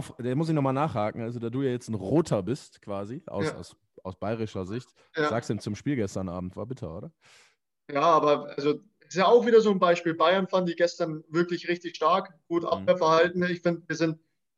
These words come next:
Speaker 2: also das, die, die Gegentore waren hauptsächlich, ja, oder, oder, ja, hauptsächlich, äh, Kontertore. Ähm,
Speaker 1: Ja.
Speaker 2: aber ich fand Bayern schon grundsätzlich besser und man muss sich fragen, wie kannst du dieses Spiel verlieren, beziehungsweise drei Gegentore kriegen.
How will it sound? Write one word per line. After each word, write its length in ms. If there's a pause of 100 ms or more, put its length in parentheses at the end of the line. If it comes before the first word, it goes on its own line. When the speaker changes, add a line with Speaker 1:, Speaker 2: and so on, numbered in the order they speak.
(240)
Speaker 2:
also 180
das, 240
die, 160
die 140
Gegentore 560
waren 260
hauptsächlich, 800 (100)
ja, 480 (200)
oder, 320
oder, 340
ja, 240
hauptsächlich, 640
äh, 400 (180)
Kontertore. 840 (420)
Ähm, 680 (280)
Speaker 1:
Ja. 80 (300)
Speaker 2:
aber 200
ich 60
fand 220
Bayern 400
schon 560
grundsätzlich 560
besser 260
und 80
man 140
muss 160
sich 120
fragen, 440
wie 120
kannst 300
du 60
dieses 260
Spiel 240
verlieren, 340
beziehungsweise 600
drei 220
Gegentore 580
kriegen. 340